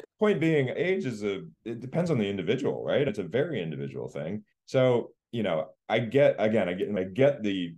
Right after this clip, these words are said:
the fact that he would be the oldest president, and I get that people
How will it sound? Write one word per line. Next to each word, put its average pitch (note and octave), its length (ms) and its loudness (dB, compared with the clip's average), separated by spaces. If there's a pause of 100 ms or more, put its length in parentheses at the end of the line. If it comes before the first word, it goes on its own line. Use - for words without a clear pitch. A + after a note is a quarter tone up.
the F#2+ 60 -10
fact G#2+ 380 0
that F2 240 0
he G#2 120 -2
would G2+ 140 -2
be F#2+ 80 -4
the F#2+ 100 0
oldest E2 320 0
president, C#2 480 -4
and F2 200 -4
I E2+ 60 -2
get F2+ 320 2
that F2 120 -6
people D#2+ 460 -4